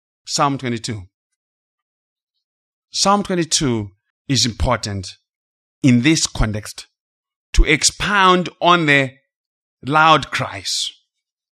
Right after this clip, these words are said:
and the piety of Christ in his life. These were things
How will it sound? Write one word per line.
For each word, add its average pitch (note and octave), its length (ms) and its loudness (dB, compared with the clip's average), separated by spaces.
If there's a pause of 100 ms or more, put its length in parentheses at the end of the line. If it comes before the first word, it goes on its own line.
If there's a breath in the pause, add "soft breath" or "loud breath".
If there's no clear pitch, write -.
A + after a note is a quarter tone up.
(560)
and C#3 300 0
the C3+ 240 -2 (420)
piety D3+ 720 0
of C#3 160 -10
Christ - 640 -10 (360 soft breath)
in F#3 160 4
his C4 320 2
life. A2+ 440 -8 (1300 loud breath)
These C4 520 4
were F#3 140 0
things A3+ 500 -2